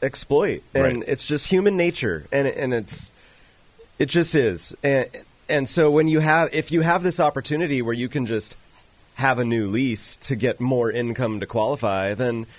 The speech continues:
Speaker 1: you're, what you're inviting is people producing leases that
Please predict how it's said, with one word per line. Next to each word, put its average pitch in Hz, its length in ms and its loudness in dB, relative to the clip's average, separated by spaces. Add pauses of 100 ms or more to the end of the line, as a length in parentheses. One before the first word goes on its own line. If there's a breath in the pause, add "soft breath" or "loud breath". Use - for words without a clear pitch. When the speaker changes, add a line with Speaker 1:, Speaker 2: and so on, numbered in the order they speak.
(180 loud breath)
Speaker 1:
you're, 131 180 -2
what 147 220 -2
you're 143 120 4
inviting 123 680 0
is 110 180 -6
people 104 720 -2 (600)
producing 120 960 0
leases 117 800 -2
that 110 320 -2